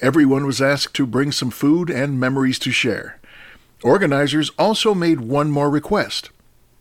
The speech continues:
"Bring your radios, too, and get on the air." That surely would have pleased the woman known as the Mother of Gota Hams. This is Ralph Squillace, K K six I T B.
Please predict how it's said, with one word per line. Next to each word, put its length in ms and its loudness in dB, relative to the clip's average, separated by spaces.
"Bring 220 0
your 160 4
radios, 680 2
too, 420 0
and 280 -4
get 220 0
on 220 -2
the 220 2
air." 280 -6
That 400 -2
surely 500 2
would 160 0
have 160 -4
pleased 440 0
the 100 2
woman 400 2
known 500 -2
as 240 0
the 120 -2
Mother 500 -2
of 240 -2
Gota 480 0
Hams. 580 -8
This 260 4
is 140 0
Ralph 260 0
Squillace, 680 -2
K 180 0
K 180 0
six 540 -4
I 180 0
T 240 -2
B. 400 -6